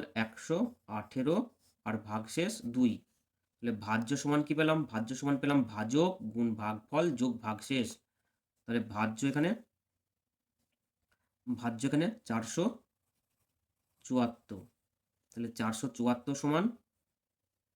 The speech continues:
চার গুণ একশো আঠেরো যোগ দুই। তাহলে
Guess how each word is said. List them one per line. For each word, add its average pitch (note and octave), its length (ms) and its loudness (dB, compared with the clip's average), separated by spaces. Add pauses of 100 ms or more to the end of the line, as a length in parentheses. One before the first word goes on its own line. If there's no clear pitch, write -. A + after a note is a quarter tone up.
(3000)
চার A#2+ 380 0 (1040)
গুণ A#2 200 2 (280)
একশো - 300 -8 (200)
আঠেরো C3 380 0 (760)
যোগ D3 180 2 (200)
দুই। A2 180 -2 (840)
তাহলে A#2 200 -4